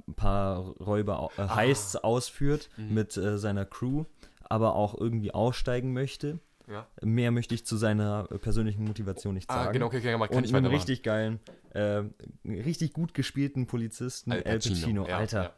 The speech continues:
Speaker 1: legendäre Rollen, legendärer Film,
Speaker 2: Ja,
Speaker 1: find ich.
Speaker 2: da komm ich mal,
Speaker 1: Aber das sagst du jetzt.
Speaker 2: da komm ich jetzt mal zu den positiven Punkten. Also die ganzen Dialoge finde ich echt nice. Also mochte ich tatsächlich. Ich mochte, äh, dass sich der Film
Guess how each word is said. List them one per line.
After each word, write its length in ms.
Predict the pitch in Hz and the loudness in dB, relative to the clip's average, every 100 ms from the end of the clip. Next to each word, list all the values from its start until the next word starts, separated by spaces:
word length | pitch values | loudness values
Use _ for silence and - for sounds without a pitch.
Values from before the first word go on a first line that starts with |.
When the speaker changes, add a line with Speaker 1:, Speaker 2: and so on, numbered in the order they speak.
| - | -12
Speaker 1:
legendäre 580 | - 135 147 139 135 123 | 4 6 8 6 6 4
Rollen, 460 | 113 113 113 110 120 - _ | 2 2 2 0 -4 -12 _
legendärer 640 | 101 120 120 117 117 110 | -2 0 0 -2 0 -2
Film, 300 | - 120 120 | 0 -2 0
Speaker 2:
Ja, 120 | 135 127 | 2 0
Speaker 1:
find 120 | 110 | 2
ich. 280 | 120 127 - | -2 -2 -6
Speaker 2:
da 100 | 120 | 2
komm 100 | 143 | 2
ich 80 | 113 | 4
mal, 60 | |
Speaker 1:
Aber 100 | 120 | 2
das 140 | 113 107 | 2 0
sagst 260 | 104 - | -4 -4
du 60 | 98 | -4
jetzt. 100 | 90 | -2
Speaker 2:
da 60 | |
komm 160 | 107 131 | 0 0
ich 60 | 120 | -2
jetzt 120 | 113 | -2
mal 120 | 110 | -4
zu 80 | 113 | -4
den 40 | |
positiven 340 | 95 120 - 95 | -2 -4 -2 -6
Punkten. 200 | 95 95 | -4 -4
Also 140 | 95 | -2
die 160 | 101 98 | -2 -2
ganzen 240 | 107 101 | -2 -2
Dialoge 300 | 101 104 101 | -2 0 -2
finde 180 | 95 95 | -4 -8
ich 60 | - | -8
echt 120 | 90 | -8
nice. 260 | 90 87 - | -6 -6 -6
Also 260 | 85 87 71 | -6 -4 -4
mochte 300 | 95 104 - | 0 0 0
ich 60 | 110 | -2
tatsächlich. 440 | 107 110 123 - - - | -4 -4 -6 -8 -20 -20
Ich 160 | - 101 | -12 -2
mochte, 640 | 110 113 - 107 101 95 | -2 -2 -2 0 0 -2
äh, 300 | - 101 95 | -2 -2 -2
dass 500 | 92 95 - - - - - _ | -2 -2 -2 -6 -12 -20 -20 _
sich 160 | _ 98 | _ -6
der 140 | - 98 | -4 -4
Film 800 | - - 110 104 101 95 92 | -6 -4 -2 0 -2 -6 -8